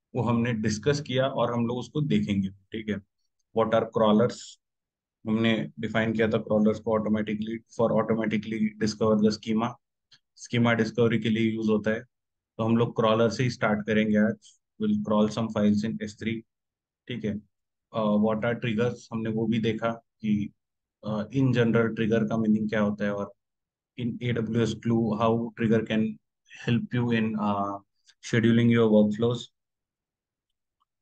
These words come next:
कनेक्शंस क्या होते हैं, कनेक्शंस के बारे में देखा हमने कि what is its utility, why do you need connections। जब हम लोग, हम लोग क्रिएट करेंगे कनेक्शंस, तो आपको समझेगा कि, अ,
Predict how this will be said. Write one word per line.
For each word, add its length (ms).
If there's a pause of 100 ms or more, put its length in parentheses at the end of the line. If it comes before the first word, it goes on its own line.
(120)
कनेक्शंस 520
क्या 140
होते 240
हैं, 160
कनेक्शंस 500
के 100
बारे 240
में 120
देखा 260
हमने 260 (720)
कि 80
what 180
is 140
its 200
utility, 640
why 160
do 60
you 180
need 220 (120)
connections। 520 (240)
जब 140
हम 140
लोग, 200 (180)
हम 100
लोग 180
क्रिएट 300
करेंगे 380
कनेक्शंस, 640 (440)
तो 60
आपको 260
समझेगा 420
कि, 360 (920)
अ, 80